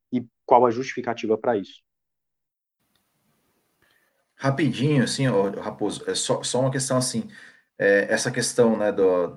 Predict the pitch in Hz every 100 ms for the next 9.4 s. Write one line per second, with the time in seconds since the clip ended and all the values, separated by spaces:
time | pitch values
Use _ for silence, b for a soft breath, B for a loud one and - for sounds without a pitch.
0 | - - 95 - 107 110 98 95 117 131
1 | 113 B B B - 131 131 107 - -
2 | - 175 202 196 - - 117 113 101 101
3 | 101 107 - 135 160 120 113 135 98 101
4 | - 110 127 113 92 95 - - 95 92
5 | 85 101 98 110 117 104 - 120 127 -
6 | - - 92 127 107 98 - 110 104 92
7 | - 95 117 101 117 127 - - 101 101
8 | 98 101 98 107 - 101 113 - 127 156
9 | 123 101 92 -